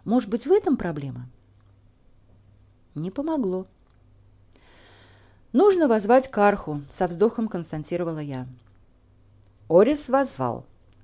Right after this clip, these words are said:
Громко так, мощно, даже имя Бога произнес. И опять ничего. "Черт!" "Леля,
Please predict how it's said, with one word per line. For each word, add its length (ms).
Громко 540
так, 320
мощно, 640
даже 280
имя 360
Бога 320
произнес. 680
И 80
опять 360
ничего. 440
"Черт!" 500
"Леля, 380